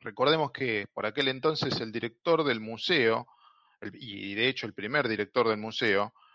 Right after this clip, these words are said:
fue Francisco Pascasio Moreno, conocido como Perito Moreno. Las autoridades actuales buscan que sea devuelto el siete de junio del veinte veintiuno.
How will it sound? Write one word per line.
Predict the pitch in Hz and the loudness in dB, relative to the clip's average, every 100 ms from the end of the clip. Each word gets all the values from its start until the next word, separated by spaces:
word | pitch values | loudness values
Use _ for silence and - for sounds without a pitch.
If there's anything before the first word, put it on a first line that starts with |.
| _ | _
fue | - 127 135 - | 0 4 4 2
Francisco | - 117 113 127 147 _ 147 120 107 98 95 95 - _ _ | -4 -4 -2 -2 -4 _ 2 4 4 2 0 -2 -10 _ _
Pascasio | - - - 151 - 123 | -6 -6 -4 -2 -2 -4
Moreno, | 104 110 160 127 104 | -2 2 6 4 4
conocido | 104 104 98 127 113 | -2 -2 0 0 0
como | 107 104 - | 0 -2 0
Perito | 104 117 117 107 | -2 0 0 0
Moreno. | 101 95 90 92 | 0 -2 -4 -4
Las | 104 120 | -2 0
autoridades | 117 127 147 165 147 - - - - - _ - | 2 4 6 6 6 2 -6 -16 -16 -18 _ -8
actuales | 107 131 131 120 131 - - _ _ _ _ _ _ _ _ 143 | -4 2 4 4 0 -2 -12 _ _ _ _ _ _ _ _ -4
buscan | 147 190 - 190 185 180 - | 0 0 0 0 0 -2 -8
que | 143 127 123 120 - | -2 2 2 2 2
sea | 165 165 | 4 4
devuelto | 147 147 170 147 117 135 135 | 4 4 6 4 2 -2 -2
el | 123 117 | -2 -4
siete | - 202 180 | -4 -2 0
de | 160 | -2
junio | 143 185 185 180 180 - | 0 -4 -2 -2 -4 -6
del | 120 127 120 120 | 0 0 2 2
veinte | 170 165 139 | 2 4 4
veintiuno. | 123 113 104 90 87 | 4 -2 -6 -6 -12